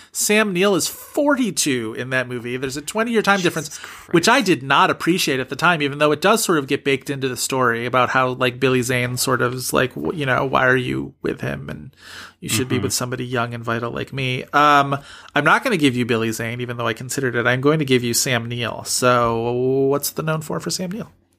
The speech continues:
Speaker 2: Uh, Mister Samuel Neill definitely has Jurassic Park on there.
Speaker 1: That's the no-brainer, Jurassic Park.
Speaker 2: Certainly Jurassic Park. Um, <sighs> uh, do I think,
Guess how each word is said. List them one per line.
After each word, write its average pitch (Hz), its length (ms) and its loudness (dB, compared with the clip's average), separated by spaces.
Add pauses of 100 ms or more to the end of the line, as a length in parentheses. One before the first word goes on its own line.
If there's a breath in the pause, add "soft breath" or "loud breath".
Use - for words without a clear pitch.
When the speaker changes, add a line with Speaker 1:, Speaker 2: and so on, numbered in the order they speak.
(580)
Speaker 2:
Uh, 113 520 4
Mister 110 220 -8
Samuel 180 540 -2
Neill 104 580 0
definitely 113 600 2
has 98 220 0
Jurassic 92 500 -2
Park 120 380 2
on - 160 -10
there. 117 160 -2
Speaker 1:
That's 135 120 -6
the 151 120 -2
no-brainer, 120 560 0
Jurassic 123 480 -4
Park. 131 220 -2
Speaker 2:
Certainly 117 640 2
Jurassic 95 480 -6
Park. 90 320 -4 (100)
Um, 107 460 4 (500 loud breath)
<sighs> - 560 -20
uh, 123 520 2
do 113 160 -2
I 110 80 0
think, 185 600 -2